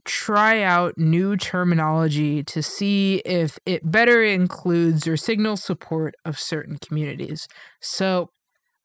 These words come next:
a while ago, I believe, and this is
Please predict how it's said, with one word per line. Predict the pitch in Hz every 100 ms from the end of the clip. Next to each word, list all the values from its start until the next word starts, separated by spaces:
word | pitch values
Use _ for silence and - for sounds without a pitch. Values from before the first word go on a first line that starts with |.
| _
a | 180
while | 185 240 285 240
ago, | 170 143 131 69 185 _ _ _ _
I | -
believe, | 175 185 214 285 277 165 156 - _
and | 175 160 156 156 - -
this | 151 185 -
is | 190 151 151